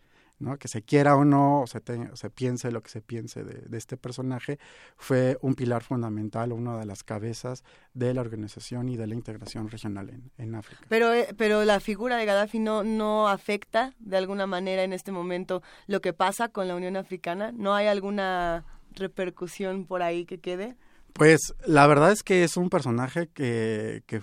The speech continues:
Speaker 1: que fue importante en general y, y, y creo que las repercusiones,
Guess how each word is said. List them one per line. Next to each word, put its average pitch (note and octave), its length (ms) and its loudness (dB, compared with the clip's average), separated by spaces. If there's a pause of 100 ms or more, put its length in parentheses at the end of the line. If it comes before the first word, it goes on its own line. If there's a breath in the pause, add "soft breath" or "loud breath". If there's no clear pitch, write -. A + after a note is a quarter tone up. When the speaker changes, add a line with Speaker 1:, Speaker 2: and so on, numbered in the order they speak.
(100)
Speaker 1:
que A2+ 100 -6
fue C3+ 140 -2
importante D3+ 520 -4
en A2 380 -8
general A#2+ 400 -2
y, G3 40 0
y, A2+ 380 -8
y A2+ 440 -12
creo C#3+ 160 -6
que E3+ 100 -4
las C#3+ 160 0
repercusiones, B2 680 -4